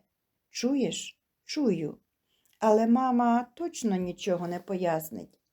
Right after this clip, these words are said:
Тобто у неї деменція, і вона вже давно нікого не впізнає. Значить, це кара за наше зруйноване щастя".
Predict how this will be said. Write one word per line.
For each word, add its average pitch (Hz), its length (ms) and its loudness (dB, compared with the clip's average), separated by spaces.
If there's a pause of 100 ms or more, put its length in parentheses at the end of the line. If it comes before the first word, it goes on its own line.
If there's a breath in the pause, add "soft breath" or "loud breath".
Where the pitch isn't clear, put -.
(240)
Тобто 208 540 -2 (400)
у 349 80 -4
неї 294 260 4
деменція, 160 840 0 (460)
і 233 120 4
вона 220 240 4
вже 190 180 0
давно 208 380 0
нікого 196 480 -2
не 175 140 -4
впізнає. 160 760 -4 (180)
Значить, 196 720 -2 (280 soft breath)
це 202 260 2
кара 233 600 0 (100)
за 180 240 0
наше 254 380 0
зруйноване 170 760 -2
щастя". - 680 -4